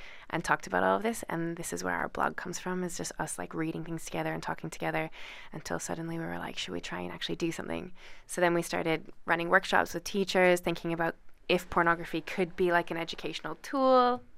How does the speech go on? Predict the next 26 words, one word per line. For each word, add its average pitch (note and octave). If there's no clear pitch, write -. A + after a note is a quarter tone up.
which -
is, -
like, -
really -
scary -
and G3
weird -
to C4+
know A3+
how G#3+
to G#3+
navigate G#3+
that -
territory. G#3
Um, F3+
yeah, D#4+
and C4
then A3
started F#3
bringing F3+
in, F3+
like, F3+
some -
other C4
artists B3
and E3+